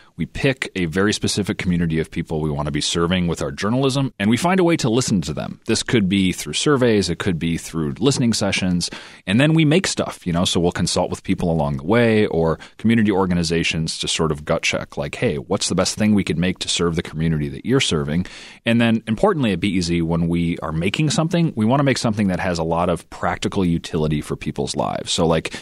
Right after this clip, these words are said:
is there a thing I could help you understand? Is there a thing I could help you navigate? Is there a thing that we can,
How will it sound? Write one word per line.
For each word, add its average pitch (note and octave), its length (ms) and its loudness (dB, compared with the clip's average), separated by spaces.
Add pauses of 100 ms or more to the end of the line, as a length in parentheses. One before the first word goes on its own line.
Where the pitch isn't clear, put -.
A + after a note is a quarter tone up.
(260)
is C3 140 -2
there E3 140 4
a D3+ 60 4
thing D3 260 0
I B2 120 0
could A2+ 160 -2
help A2+ 180 -4
you A2 100 0
understand? F#2+ 540 0
Is D2 120 -4
there G#2+ 120 2
a F#2+ 60 0
thing G#2+ 180 2
I F#2+ 80 2
could F#2 140 -4
help F#2+ 180 -4
you A2 60 0
navigate? A2 580 -2
Is F#2+ 120 -2
there A2+ 100 2
a G#2+ 80 0
thing A2+ 240 2
that G2 180 2
we F#2+ 280 0
can, F2+ 500 0